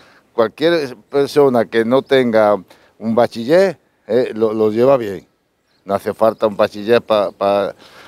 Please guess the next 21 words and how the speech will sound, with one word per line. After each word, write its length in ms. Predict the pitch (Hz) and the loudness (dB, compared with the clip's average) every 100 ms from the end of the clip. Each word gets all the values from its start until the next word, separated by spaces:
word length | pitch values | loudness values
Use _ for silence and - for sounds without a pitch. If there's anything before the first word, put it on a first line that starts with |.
| _ | _
pa 120 | 107 104 | -2 -2
los 100 | - | -4
que 120 | 98 | -6
estamos 380 | - 117 127 127 | -2 0 0 -2
aquí, 480 | - 151 202 175 | -2 -2 -2 -4
hombre, 320 | 110 104 160 135 | -6 -6 -4 -2
y 120 | 113 | -2
aquí 300 | 98 90 87 | -2 -8 -12
un, 260 | 95 110 - _ _ | -10 -12 -14 _ _
un 300 | - 120 123 - - - | -8 -6 -6 -10 -14 2
pueblo 320 | 135 160 156 | 4 4 2
muy 160 | 160 | 2
bueno. 400 | 170 135 98 80 - _ _ _ _ | 4 4 0 -4 -16 _ _ _ _
No 340 | 85 101 113 117 | -4 2 4 4
hay 200 | 120 117 | 2 0
nadie 460 | 117 120 113 117 | 0 0 -2 -4
que 160 | 120 113 | -4 -4
se 140 | 113 | -4
meta 380 | 107 113 - 113 | -4 -4 -2 -4
con 180 | 107 110 | -4 -2
otro, 460 | 127 120 143 165 | -2 0 0 0